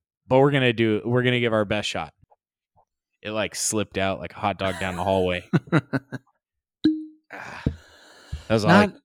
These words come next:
Speaker 2: not absolutely horrible for the, uh, bottle to be pretty far down in terms of,
Speaker 1: It's
Speaker 2: uh,
Speaker 1: not that far down. It just looks like it.
Speaker 2: They can't
Speaker 1: Now
Speaker 2: see
Speaker 1: it is.
Speaker 2: that.
Speaker 1: No,
Speaker 2: Gosh.
Speaker 1: no.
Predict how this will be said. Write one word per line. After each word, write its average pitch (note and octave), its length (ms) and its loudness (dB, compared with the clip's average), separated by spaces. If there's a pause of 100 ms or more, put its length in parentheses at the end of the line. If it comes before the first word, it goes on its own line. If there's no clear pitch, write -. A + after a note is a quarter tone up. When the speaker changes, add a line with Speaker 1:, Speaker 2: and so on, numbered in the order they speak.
(320)
Speaker 2:
not F3 200 0
absolutely C#3+ 480 2
horrible B2+ 440 2
for A#2+ 260 0
the, A#2 360 0
uh, G#2+ 360 -2 (240)
bottle A#2+ 440 0
to - 120 -8
be A2+ 580 -4 (520)
pretty C#3 200 2
far A2+ 160 -4
down A2 360 -4 (320)
in C3 120 -2
terms A2+ 300 -4
of, G#2 200 0
Speaker 1:
It's - 140 -2
Speaker 2:
uh, D#4 140 2
Speaker 1:
not G#2 160 -6
that A#2+ 240 0
far G2+ 240 -2
down. G#2 360 -4 (300)
It C#3+ 80 0
just D#3 300 0
looks B2+ 360 -4
like G2 260 -8
it. F#2 200 -10 (400)
Speaker 2:
They B2+ 120 -2
can't F#3 280 0
Speaker 1:
Now B2+ 200 4
Speaker 2:
see C#3+ 80 6
Speaker 1:
it D#3+ 60 6
is. D#3+ 60 6
Speaker 2:
that. C3 400 4 (800)
Speaker 1:
No, D3+ 60 2
Speaker 2:
Gosh. A#2 500 0
Speaker 1:
no. G#2 420 0